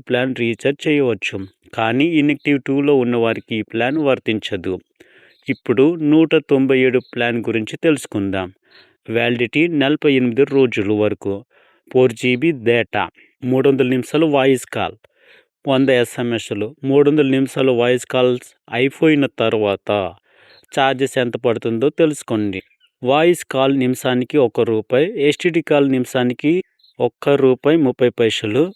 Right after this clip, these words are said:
వీడియో కాల్ నిమిషానికి రెండు రూపాయలు, ఎస్ఎంఎస్ ఎనభై పైసలు, నేషనల్ రూపాయి ఇరవై పైసలు, ఇంటర్నేషనల్ సిక్స్ రూపీస్, డేటా ఎంబీకి ఇరవై ఐదు పైసలు ఛార్జీలు వర్తిస్తాయి.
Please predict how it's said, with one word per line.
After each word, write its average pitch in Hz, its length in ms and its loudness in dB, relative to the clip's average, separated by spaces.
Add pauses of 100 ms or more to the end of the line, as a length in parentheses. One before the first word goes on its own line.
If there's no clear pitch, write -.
(240)
వీడియో 160 340 4
కాల్ 143 240 0
నిమిషానికి 127 520 -2
రెండు 110 260 0
రూపాయలు, 113 420 0 (220)
ఎస్ఎంఎస్ 156 640 0 (440)
ఎనభై 123 320 2
పైసలు, 113 480 0 (180)
నేషనల్ 156 560 0
రూపాయి 131 320 2
ఇరవై 117 280 4
పైసలు, 110 440 0 (580)
ఇంటర్నేషనల్ 147 680 0
సిక్స్ - 360 -10
రూపీస్, 120 460 0 (320)
డేటా 127 400 0
ఎంబీకి 131 540 0 (400)
ఇరవై 127 280 0
ఐదు 113 220 -2
పైసలు 117 360 -2
ఛార్జీలు 110 520 -2
వర్తిస్తాయి. 107 760 -2